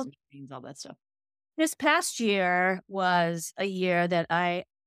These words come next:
Speaker 2: honestly loved all of my clients. And I think that that takes a strategic attraction, right? You have to think about who are you specifically talking to?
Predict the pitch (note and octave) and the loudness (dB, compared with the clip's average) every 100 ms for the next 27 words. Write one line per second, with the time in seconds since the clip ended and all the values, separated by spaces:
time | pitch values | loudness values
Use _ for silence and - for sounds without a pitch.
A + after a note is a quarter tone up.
0 | _ - G3 G#3 G3+ G#3+ F#3+ F3 E3 D#3+ | _ -6 -2 0 0 0 2 2 2 -2
1 | _ - D#3+ D#3+ D#3 D#3 D3 D3+ C#3 - | _ -2 0 0 -2 -6 -6 -10 -10 -12
2 | - - - _ - E3+ E3+ E3 D#3 D#3 | -10 -10 -10 _ -8 -4 -2 0 0 0
3 | D#3 - _ _ _ _ _ _ _ F#3 | -2 -4 _ _ _ _ _ _ _ 0
4 | F#3 - A3 G3+ G3 - - F3 F3+ D#3+ | 0 0 0 0 -2 -10 -16 -2 -2 2
5 | F#3 G3 - - F#3 F3 F3 - - - | 2 2 -2 -6 -4 -4 -8 -8 -6 -6
6 | - _ _ _ _ _ _ _ _ - | -8 _ _ _ _ _ _ _ _ -4
7 | F#3+ F3+ - F3+ - G#3 F3+ F#3+ F3 _ | 0 0 -2 -8 -6 -4 -2 -2 -4 _
8 | _ _ _ _ _ F3 E3+ F#3 D#3 D#3 | _ _ _ _ _ -8 -6 -4 -4 -6
9 | - G#2+ _ _ _ - E3 E3+ E3+ E3 | -14 -16 _ _ _ -8 -4 -2 -4 -6
10 | F3 F#3+ F3+ F3+ E3+ D#3+ F3+ F3 A3 C4 | -6 -4 -2 2 2 2 -2 -2 -2 -6
11 | - A3 - - A3 G3+ B3 - D#4 - | -8 -8 -8 -4 -4 -2 -4 -2 -4 -2
12 | D#3 D#3 E3+ D#3+ - E3 E3 E3 | -6 -4 -6 -6 -4 -4 -2 -4